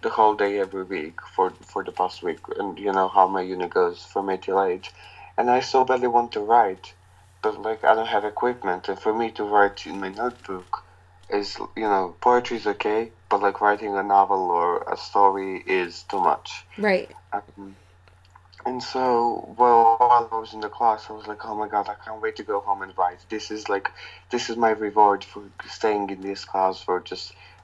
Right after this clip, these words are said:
Speaker 1: doing this." And it made me happy because you, you have something you look forward to and something that motivates you to do those things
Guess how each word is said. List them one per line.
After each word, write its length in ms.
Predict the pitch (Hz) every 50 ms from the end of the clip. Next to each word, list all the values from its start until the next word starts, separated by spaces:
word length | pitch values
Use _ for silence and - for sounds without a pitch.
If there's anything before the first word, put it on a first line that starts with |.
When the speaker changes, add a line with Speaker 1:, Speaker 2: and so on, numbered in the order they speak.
| _ _ _ _ - -
Speaker 1:
doing 320 | - 117 113 107 98 92 85
this." 500 | 90 85 80 87 - - - - - - - - -
And 280 | 104 104 104 110 110 - - - - - _ _ - -
it 100 | - 113
made 240 | 123 123 127 123 123
me 100 | 127 123
happy 300 | 123 135 135 - 127 117
because 380 | - 113 104 - 110 107 -
you, 200 | 113 110 110 113 - - -
you 140 | 101 117 120
have 180 | 123 123 - -
something 460 | - - 113 107 - - 104 110 107
you 100 | 107 101
look 220 | 104 107 104 -
forward 400 | - - 120 120 117 107 92 - - -
to 200 | 82 82 82 - - - - - - _ _ _ -
and 160 | 110 110 -
something 420 | - - 110 104 - 107 104 101
that 120 | 104 101 98
motivates 640 | 101 104 107 - - 92 101 95 90 - - - -
you 180 | 85 85 82 -
to 100 | - 95
do 180 | 92 104 101 95
those 240 | - 90 85 - -
things 520 | - 85 80 69 - - - - - -